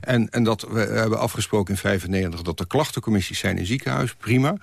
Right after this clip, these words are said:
Maar de inspectie houdt zich bezig met individuele casuïstiek. En de ombudsman constateert dat het daar niet goed mee gaat.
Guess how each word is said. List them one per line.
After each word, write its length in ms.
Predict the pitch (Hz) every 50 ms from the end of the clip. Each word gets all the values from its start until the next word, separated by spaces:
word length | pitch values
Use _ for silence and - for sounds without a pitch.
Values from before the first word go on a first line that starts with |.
| - - - - - -
Maar 100 | - 104
de 60 | 104 98
inspectie 600 | 101 - - - 101 90 - - - 90 87 90
houdt 300 | - - 98 104 127 131
zich 120 | - 147 135
bezig 280 | 156 151 147 131 123
met 140 | 127 131 -
individuele 520 | 139 143 139 123 113 120 117 120 120 127 -
casuïstiek. 760 | - 127 123 117 101 113 120 107 - - - 131 135 - - - - - - - -
En 120 | - 113
de 100 | 104 95 - - - - - -
ombudsman 500 | 147 156 139 117 104 - - 101 95 92
constateert 680 | - 98 90 - - 92 85 - 101 92 87 - -
dat 140 | - 101 82
het 100 | 92 82
daar 260 | - 92 85 76 80 90
niet 260 | 92 110 143 156 -
goed 220 | - 156 151 139
mee 160 | - 156 156 139
gaat. 360 | - 151 156 185 226 -